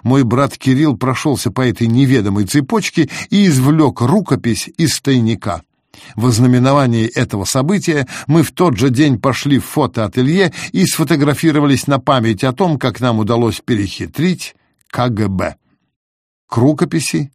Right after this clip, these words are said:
я больше не приближался. Это был последний экземпляр,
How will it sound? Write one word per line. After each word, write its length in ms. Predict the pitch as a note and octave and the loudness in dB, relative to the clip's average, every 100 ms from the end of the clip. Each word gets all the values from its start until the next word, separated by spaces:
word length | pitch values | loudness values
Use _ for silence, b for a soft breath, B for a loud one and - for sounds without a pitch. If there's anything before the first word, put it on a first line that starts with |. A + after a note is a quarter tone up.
| _ _ | _ _
я 220 | F2+ A2 | -4 -2
больше 640 | B2+ A#2+ A#2 A2 - A2+ G#2 _ | 0 2 0 -2 -4 -6 -6 _
не 260 | - G#2+ G#2+ | -6 -4 -4
приближался. 840 | - A2 F#2 G2+ F2+ E2 C#2+ - - _ _ _ _ _ _ _ _ _ _ - | -2 -4 -2 -4 -4 -8 -10 -14 -18 _ _ _ _ _ _ _ _ _ _ -2
Это 200 | C#3+ D3 | 0 4
был 160 | D#3+ | 2
последний 760 | A#2+ E3 - E3 E3+ C3 A2+ B2+ | 2 0 0 2 4 4 2 0
экземпляр, 680 | G#2+ A#2 C3+ B2+ A2+ E2+ | 0 0 -2 -2 -4 -4